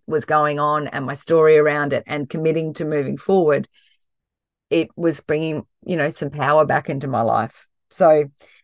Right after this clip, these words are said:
and that's the last thing I want to leave you with, is that all of the things that you will do will feel tough, but just keep remembering your future self. It is your future self, like my future self today, who thanks me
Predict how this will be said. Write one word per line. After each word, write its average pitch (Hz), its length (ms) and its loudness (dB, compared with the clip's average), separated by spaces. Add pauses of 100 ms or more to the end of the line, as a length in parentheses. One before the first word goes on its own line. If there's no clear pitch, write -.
(280)
and 202 160 2
that's 320 240 -2
the 311 60 -4
last 208 260 -4
thing 196 140 -10
I 175 60 -8
want 160 140 -8
to 147 60 -6
leave 139 260 -4
you 139 120 -6
with, 131 360 -8 (200)
is 156 300 -2
that 147 320 0 (600)
all 240 420 6
of 196 220 -2
the 185 100 -6
things 156 460 -8
that 117 200 -2
you 160 180 -4
will 151 160 -6
do 131 460 -4 (1080)
will 170 160 0
feel 185 340 0
tough, - 560 -6 (400)
but 170 140 0
just 175 220 -4
keep 196 280 0
remembering 151 520 -2
your 139 140 -6
future 110 380 -10
self. 110 440 -6
It 165 140 -4
is 170 160 0
your 165 140 0
future 196 500 -2
self, 143 400 -6
like 135 240 -4
my 147 260 -2
future 143 340 -12
self 135 280 -4
today, 127 500 -4 (380)
who 165 140 2
thanks - 480 -4
me 127 320 -6